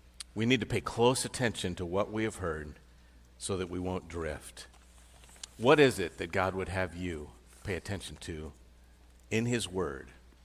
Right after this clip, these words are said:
this morning. Let's pray. Father, we ask, uh, that you would help us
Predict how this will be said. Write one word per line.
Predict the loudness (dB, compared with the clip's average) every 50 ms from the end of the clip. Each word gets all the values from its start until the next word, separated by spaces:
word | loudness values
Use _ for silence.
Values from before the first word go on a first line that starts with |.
| -20 -16 -12
this | -10 -8 -8 -8
morning. | -8 -10 -14 -16 -18 -20 -20 -20 -20 -20 -16 -14 -12
Let's | -12 -12 -12
pray. | -10 -10 -10 -8 -10 -12 -16 -20 -20 -20 -20 -20 -20 -20 -20 -20 -20 -20 -20 -20 -20 -20 -20 -20 -20 -20 -20 -20 -20 -20 -20 -20 -20 -20 -20 -20 -20 -20 -20 -20 -20 -4 6
Father, | 8 10 10 10
we | 10 10 10 10 12
ask, | 12 12 10 10 6 2 -6 -4 -2
uh, | 0 2 2
that | 2 0 -2 -2
you | 0 2 2
would | 2 2 4
help | 2 2 2 2
us | 0 -2 -2 -4 -6 -6 -8